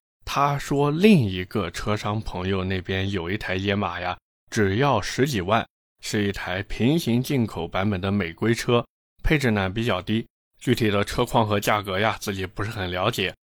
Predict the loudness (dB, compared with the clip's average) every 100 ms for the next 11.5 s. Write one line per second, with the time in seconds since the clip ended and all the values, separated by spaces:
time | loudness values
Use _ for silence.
0 | _ -2 0 0 0 -4 -2 0 0 0
1 | 0 -2 -6 -4 -2 -2 -2 -4 -6 -6
2 | -4 -2 -4 -4 -2 0 0 -4 -6 -8
3 | -6 -6 -4 -4 -4 -6 -6 -8 -8 -10
4 | -8 -2 -2 0 -2 -6 _ _ _ _
5 | -2 2 4 2 2 2 4 2 2 2
6 | -2 0 2 2 0 2 4 6 6 4
7 | 2 0 _ _ _ 0 4 6 4 0
8 | 0 2 4 6 4 4 2 2 4 2
9 | 2 -2 0 0 2 2 0 0 -2 -4
10 | -2 0 0 0 -2 -4 -4 0 0 0
11 | 0 -2 2 0